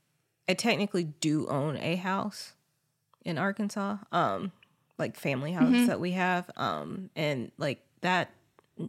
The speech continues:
Speaker 1: nobody really lives in those houses. We have got some rentals, but whatever.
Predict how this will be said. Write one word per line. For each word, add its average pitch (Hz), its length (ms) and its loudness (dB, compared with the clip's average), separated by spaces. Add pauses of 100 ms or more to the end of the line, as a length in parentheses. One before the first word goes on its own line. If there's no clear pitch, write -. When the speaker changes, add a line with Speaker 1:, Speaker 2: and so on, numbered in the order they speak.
Speaker 1:
nobody 208 380 4
really 135 220 -2
lives 117 260 -4
in 160 80 -2
those 160 160 -2
houses. 175 380 -2
We 180 80 0
have 185 100 -2
got - 180 -8
some 185 280 0
rentals, 131 600 -4
but 139 220 0
whatever. 67 380 -4